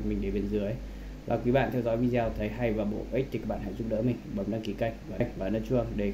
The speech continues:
khi mình ra video mới thì các bạn sẽ nhận được ngay video bổ ích và mình có nhiều cái nỗ lực ra nhiều video hơn.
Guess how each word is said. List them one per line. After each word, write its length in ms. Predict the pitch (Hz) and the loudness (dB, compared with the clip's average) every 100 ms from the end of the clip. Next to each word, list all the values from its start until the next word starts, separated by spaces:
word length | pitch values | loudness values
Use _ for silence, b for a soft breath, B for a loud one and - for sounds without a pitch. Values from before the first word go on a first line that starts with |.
| - | 0
khi 100 | 117 | 2
mình 160 | 110 | 2
ra 120 | 107 107 | 2 2
video 300 | 117 110 107 | 2 2 2
mới 240 | 107 104 | 2 2
thì 120 | 113 | 0
các 160 | 117 117 | -2 -2
bạn 80 | - | -2
sẽ 120 | - | 0
nhận 180 | 117 104 | 0 0
được 160 | 104 101 | -2 -2
ngay 160 | 113 | 0
video 340 | 110 110 110 104 | 2 2 2 0
bổ 180 | 101 - | 0 -2
ích 100 | 127 - | -4 -2
và 120 | 104 | 0
mình 200 | 104 101 | 0 0
có 80 | 101 | 0
nhiều 260 | 107 110 101 | 2 2 0
cái 100 | 104 | -2
nỗ 120 | 90 120 | 0 0
lực 100 | 120 - | 0 -2
ra 80 | |
nhiều 180 | 104 110 | 0 2
video 240 | 101 107 110 | 2 2 2
hơn. 140 | 113 | 2